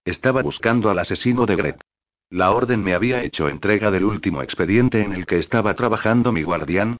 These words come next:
y yo seguí sus pasos, tratando de descubrir por qué lo habían asesinado. Sus investigaciones me condujeron hasta la manada. No me di cuenta hasta entonces,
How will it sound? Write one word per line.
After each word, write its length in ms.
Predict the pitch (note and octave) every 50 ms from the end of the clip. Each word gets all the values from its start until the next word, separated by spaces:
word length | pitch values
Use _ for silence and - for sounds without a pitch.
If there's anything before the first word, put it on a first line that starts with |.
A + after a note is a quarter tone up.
| _ -
y 120 | F#2 E2+
yo 140 | D#2+ G#2 A2+
seguí 320 | - - G2+ F2 G2+ A#2+
sus 200 | G#2+ - A#2 - -
pasos, 500 | G#2 A2 A2 - C3+ C3 B2 - - - _ -
tratando 600 | - F#2 F2 - - G2+ A2+ A#2 G#2+ A2 G#2+ E2+
de 100 | D#2 D#2
descubrir 540 | G#2 G2+ - - - F#2 E2 G#2 A2 F#2+
por 220 | - G2+ F2 D#2+ -
qué 120 | - C3+
lo 140 | C3+ E2 C#2+
habían 280 | C2 D2 F2 F2+ F2 F2
asesinado. 640 | F2 - - F#2 - - D2+ D2 C#2+ B1 A2 G#2+ - _ _ _ _ _ _ _ _ _
Sus 280 | - - G#2+ F#2+ -
investigaciones 840 | G2 F2 D#2+ D2+ - - G2+ E2+ E2 D#2+ - A#2+ C3 C3 C3+ C3 -
me 120 | G2 G2
condujeron 580 | - G#2+ G2 F#2 F2+ F2 - G#2+ G2+ A#2+ A#2 A2
hasta 260 | G#2 - - - E2+
la 120 | D#2 D2+ C#2+
manada. 480 | C#2+ C2+ C2+ F#2 D2+ B1+ A1+ G#1 G1+ - _ _ _ _ _ _ _ _ -
No 180 | F2+ G2 A2 A#2+
me 120 | A#2+ G#2
di 120 | F2 G2+ -
cuenta 380 | - F#2+ G#2 A2+ A2 - G#2+
hasta 260 | F2+ D#2+ - - A#2+
entonces, 680 | G#2+ G2+ F#2+ - A#2+ C3 B2+ - - C3 B2 A#2+ - -